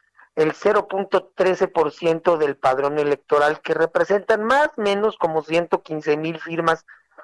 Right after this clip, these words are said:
de ciudadanas para poder tener esta capacidad de, eh,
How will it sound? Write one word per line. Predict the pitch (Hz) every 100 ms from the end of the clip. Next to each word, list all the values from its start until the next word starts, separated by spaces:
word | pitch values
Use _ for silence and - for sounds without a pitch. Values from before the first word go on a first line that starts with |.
| - -
de | 139 135
ciudadanas | 151 147 143 147 156 -
para | 151 143
poder | 147 143 147
tener | 151 143 143 143 _ _ -
esta | 143 160
capacidad | 151 135 139 123 127 135 139 _ - _ _
de, | 147 156 165 _ _ _ _ _ _ _ -
eh, | 147 135 131 131 127